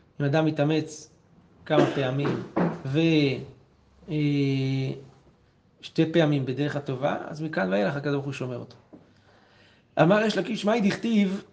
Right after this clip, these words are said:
אם ללצים הוא יליץ, ולענבים ייתן חן". אם בא לטמא,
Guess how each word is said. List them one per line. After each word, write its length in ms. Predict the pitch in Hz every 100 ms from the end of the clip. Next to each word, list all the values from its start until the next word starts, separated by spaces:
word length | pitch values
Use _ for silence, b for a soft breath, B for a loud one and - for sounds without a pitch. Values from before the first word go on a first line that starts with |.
| _ _ -
אם 160 | 220 214
ללצים 720 | 196 170 165 - 208 151 110 - _ _ _
הוא 140 | 165 180
יליץ, 800 | 151 139 175 208 - - - _ -
ולענבים 800 | 160 180 170 170 165 156 165 165
ייתן 240 | 156 147
חן". 280 | 139 151 160 196 - b b b
אם 100 | 165
בא 100 | 175
לטמא, 600 | 190 170 165 160 165 196